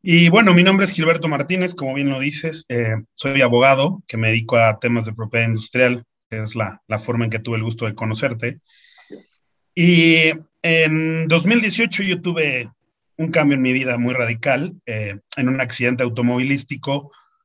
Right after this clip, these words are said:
Speaker 1: Mi esposa Vero y mis hijos, eh, Diego y Mía, murieron. Y entonces, eh,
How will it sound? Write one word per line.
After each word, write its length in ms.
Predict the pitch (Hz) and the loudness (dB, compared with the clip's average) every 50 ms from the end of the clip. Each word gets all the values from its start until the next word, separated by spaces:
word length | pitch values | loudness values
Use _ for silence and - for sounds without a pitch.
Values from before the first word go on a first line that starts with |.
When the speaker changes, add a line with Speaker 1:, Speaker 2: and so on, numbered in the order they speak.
| _ _ _ _ _ | _ _ _ _ _
Speaker 1:
Mi 160 | 143 127 127 | -4 0 0
esposa 540 | 127 117 113 117 - 147 135 - - 143 139 | 0 0 -2 -4 -4 -4 -4 0 2 2 4
Vero 260 | 143 147 143 143 143 | 4 4 2 2 0
y 80 | 135 127 | 0 0
mis 220 | 123 120 - - | -2 -4 -6 -8
hijos, 580 | 135 120 - 139 131 123 113 113 - - _ _ _ _ _ _ _ _ _ - | -10 -8 -6 -6 -4 -4 -6 -6 -10 -14 _ _ _ _ _ _ _ _ _ -10
eh, 320 | 131 110 110 110 107 101 98 | -6 -6 -4 -4 -6 -8 -8
Diego 300 | 120 123 117 135 131 139 | -10 -6 -6 -4 -2 -2
y 60 | 131 | 0
Mía, 460 | 139 143 143 135 131 143 170 170 - _ _ _ _ - | 2 2 2 2 0 -2 -6 -8 -12 _ _ _ _ -6
murieron. 680 | 135 143 - 175 180 165 131 131 151 175 170 170 - _ _ _ _ _ _ _ _ _ _ _ _ _ _ _ _ _ _ _ _ | -4 -2 2 2 2 4 2 2 0 -2 -4 -6 -12 _ _ _ _ _ _ _ _ _ _ _ _ _ _ _ _ _ _ _ _
Y 120 | - 139 | -6 -4
entonces, 760 | 156 151 - 175 175 185 170 185 196 190 175 175 - - - - | -4 -2 2 4 4 4 4 4 2 4 4 2 0 0 -2 -4
eh, 360 | 143 135 135 131 123 120 117 | -4 -2 0 0 0 0 -2